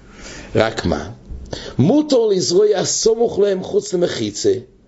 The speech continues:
כדתנן, הגדר בנוסיים זה סמך לגדר מכאן, וזה סמך לגדר מכאן.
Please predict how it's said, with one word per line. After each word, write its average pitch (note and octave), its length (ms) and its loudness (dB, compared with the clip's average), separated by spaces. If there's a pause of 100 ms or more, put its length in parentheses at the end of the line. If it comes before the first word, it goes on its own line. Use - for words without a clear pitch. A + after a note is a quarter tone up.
(420)
כדתנן, C3+ 480 2
הגדר B2 400 2
בנוסיים A#2+ 480 -2
זה A2+ 120 -6
סמך B2 320 -2
לגדר A#2+ 280 2
מכאן, B2 300 -2
וזה G#2+ 160 -6
סמך D3 260 -2
לגדר A2+ 260 0
מכאן. F2+ 440 -4